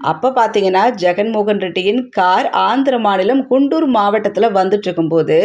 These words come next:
ஒய் எஸ் ஆர் காங்கிரஸ் கட்சியின் தொண்டரான செல்லி சிங்கையா என்பவர், இவருக்கு வயசு ஐம்பத்தெட்டு, ஜெகன்மோகன் ரெட்டியை வரவேற்க போயிருக்கிறாரு. ஜெகன்மோகன் ரெட்டியின் கார் மேல மலர்களை தூவிட்டே போ-,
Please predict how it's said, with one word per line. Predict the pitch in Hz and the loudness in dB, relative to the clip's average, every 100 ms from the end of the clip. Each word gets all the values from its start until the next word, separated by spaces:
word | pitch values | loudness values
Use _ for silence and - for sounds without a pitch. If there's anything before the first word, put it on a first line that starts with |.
| 269 - - _ | 0 -4 -20 _
ஒய் | 214 269 349 | 0 2 2
எஸ் | 403 381 | 2 0
ஆர் | 349 | 2
காங்கிரஸ் | 247 240 294 311 - | 0 0 0 -2 0
கட்சியின் | 226 214 233 233 | -2 0 -2 0
தொண்டரான | 208 190 180 175 160 180 240 | 0 0 0 0 0 0 0
செல்லி | - 269 294 294 320 | 0 0 2 2 2
சிங்கையா | - 214 208 202 180 202 | 0 -2 0 0 0 0
என்பவர், | 202 165 165 165 - | 0 0 0 0 -2
இவருக்கு | 269 254 208 233 | 0 0 0 0
வயசு | 196 170 165 233 | 2 0 0 0
ஐம்பத்தெட்டு, | 196 165 165 - 139 147 - - - 190 | 0 0 -2 -4 -4 -4 -6 -16 -18 -4
ஜெகன்மோகன் | 262 294 392 453 349 233 226 262 | 0 0 0 0 2 2 2 2
ரெட்டியை | 214 - 175 185 240 165 | 0 0 0 2 0 0
வரவேற்க | 170 175 226 233 180 208 | -2 0 0 0 -2 -2
போயிருக்கிறாரு. | - 208 165 156 170 156 143 - - - - | 0 0 0 0 0 0 -2 -4 -10 -20 -6
ஜெகன்மோகன் | 185 196 233 254 196 185 214 | 0 0 0 -2 -2 0 -2
ரெட்டியின் | 190 165 175 196 202 | -2 -2 -2 -2 -2
கார் | 185 185 196 | 0 0 0
மேல | 180 175 233 | 0 0 0
மலர்களை | 208 196 220 233 196 226 | 0 2 2 0 0 0
தூவிட்டே | 233 233 202 185 233 | 0 0 0 0 -2
போ-, | - 190 | 0 -2